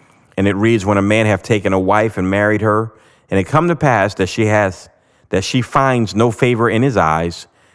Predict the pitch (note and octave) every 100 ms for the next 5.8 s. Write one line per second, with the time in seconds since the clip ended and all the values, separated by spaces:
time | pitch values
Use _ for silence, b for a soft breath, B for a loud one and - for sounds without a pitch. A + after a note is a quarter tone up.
0 | b F2+ A2 G2 G#2+ A2 F2+ - A#2 A2
1 | A2 - G2+ G2+ G2 - F3 F#3 A2+ F2+
2 | F2 D#2+ D2+ E2 b b b b - G2
3 | G#2 B2 A#2+ B2 A#2 G2 A2 A2+ - -
4 | A2 G#2+ G2+ F2+ E2+ A2+ A2+ F#2+ F#2+ F2
5 | F2 F#2 A#2+ B2 C3 C#3 -